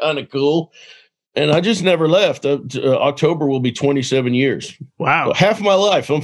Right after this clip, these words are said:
Speaker 1: I'll be fifty-four in a month and, and twenty-seven years at the studio. So.
Speaker 2: Jeez, that, that, man, that's
Speaker 1: I didn't realize
Speaker 2: crazy.
Speaker 1: that till I was, I was sitting in the room the other day going, "You've been in this room twenty-seven years." <laughs> So.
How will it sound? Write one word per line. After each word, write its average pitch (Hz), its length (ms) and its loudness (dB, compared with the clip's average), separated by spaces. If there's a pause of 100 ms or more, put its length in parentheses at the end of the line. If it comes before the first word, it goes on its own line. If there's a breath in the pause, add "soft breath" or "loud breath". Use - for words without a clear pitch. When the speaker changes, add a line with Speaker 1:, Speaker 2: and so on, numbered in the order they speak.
(100)
Speaker 1:
I'll 147 100 2
be 147 140 0
fifty-four 147 640 -2
in 104 60 -6
a 101 40 -6
month 104 400 -4
and, 107 340 -4
and 104 340 -6
twenty-seven 120 560 -2
years 110 220 -2
at 101 100 -8
the - 80 -12
studio. 80 460 -6
So. - 340 -10 (320)
Speaker 2:
Jeez, 185 540 0
that, 190 200 -4
that, - 140 -12
man, 208 160 2
that's 190 160 4
Speaker 1:
I 190 40 2
didn't 185 80 4
realize 160 160 2
Speaker 2:
crazy. 143 160 0
Speaker 1:
that - 180 -8
till 147 140 2
I 139 60 2
was, 135 240 -6
I 127 60 -6
was 135 160 -4
sitting 156 160 -2
in 143 80 2
the 135 80 -2
room 143 240 2
the 131 80 -2
other 127 140 -4
day 123 120 -4
going, 120 220 -6
"You've 147 140 -4
been 170 100 0
in 165 100 0
this 147 140 -2
room 151 320 0
twenty-seven 151 500 -2
years." 156 380 -2
<laughs> - 160 -16
So. 147 220 -4